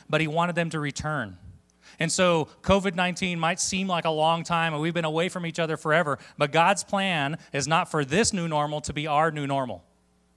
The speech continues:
He wants us to actually return, and he wants to stir us up again to love and good works and to reach our community and to serve our community. So God stirred the heart of the king so that the people would return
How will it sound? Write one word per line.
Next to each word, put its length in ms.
He 100
wants 240
us 160
to 100
actually 420
return, 540
and 80
he 60
wants 220
to 80
stir 400
us 160
up 160
again 340
to 120
love 300
and 100
good 120
works 320
and 100
to 80
reach 300
our 80
community 420
and 100
to 60
serve 300
our 80
community. 500
So 180
God 320
stirred 480
the 100
heart 540
of 120
the 100
king 420
so 160
that 140
the 100
people 280
would 80
return 580